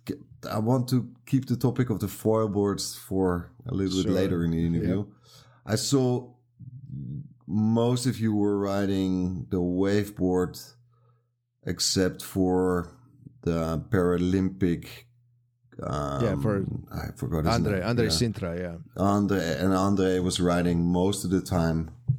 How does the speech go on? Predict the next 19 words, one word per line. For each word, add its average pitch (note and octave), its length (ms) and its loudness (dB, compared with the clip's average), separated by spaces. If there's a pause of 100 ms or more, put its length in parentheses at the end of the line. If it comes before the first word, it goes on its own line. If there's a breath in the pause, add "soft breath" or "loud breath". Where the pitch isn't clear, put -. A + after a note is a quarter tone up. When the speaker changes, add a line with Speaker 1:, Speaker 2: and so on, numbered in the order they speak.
(600 loud breath)
Speaker 1:
Um, E2+ 1120 0
uh, D2+ 300 0
was D#2+ 220 -2
riding E2+ 380 2
a D#2 60 0
freestyle D#2+ 480 0
board D#2 220 0
or D2+ 140 2
a, D2 40 2
bi-, C#2+ 280 -2
a - 60 -4
bidirectional. D#2+ 840 0 (760 soft breath)
At F2+ 140 2
a F#2 40 2
certain G#2 340 2
point F2+ 200 2
in E2 100 -4
time, E2+ 220 2
he, E2 340 2